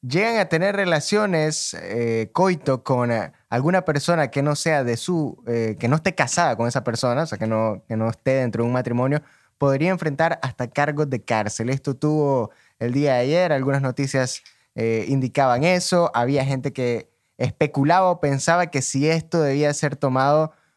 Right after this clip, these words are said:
como algo de broma, algo de chiste, o que si en verdad era información meramente, eh, cierta. Pues la cuestión es que va a ser un tema bastante,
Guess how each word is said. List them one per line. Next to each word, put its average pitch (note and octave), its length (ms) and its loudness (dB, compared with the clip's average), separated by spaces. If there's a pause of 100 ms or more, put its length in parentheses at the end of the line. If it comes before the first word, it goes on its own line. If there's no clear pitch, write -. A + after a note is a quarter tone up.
(160)
como A#2+ 1000 2
algo C#3 760 2
de A#2 160 2
broma, E3+ 520 4
algo C#3 260 2
de B2 100 2
chiste, E3 480 0
o D3 160 0
que C3+ 140 0
si C#3+ 180 0
en C3+ 100 2
verdad C3 520 2 (640)
era D3+ 600 6
información C3+ 960 6 (760)
meramente, D3 720 6 (420)
eh, A2 500 2 (380)
cierta. G3 520 8
Pues D#3 200 8
la C#3+ 160 8
cuestión C#3+ 360 6
es F#3+ 120 6
que E3+ 160 8
va D#3 120 8
a D#3+ 40 8
ser E3+ 160 6
un D#3+ 80 6
tema D#3+ 240 8
bastante, D3 640 6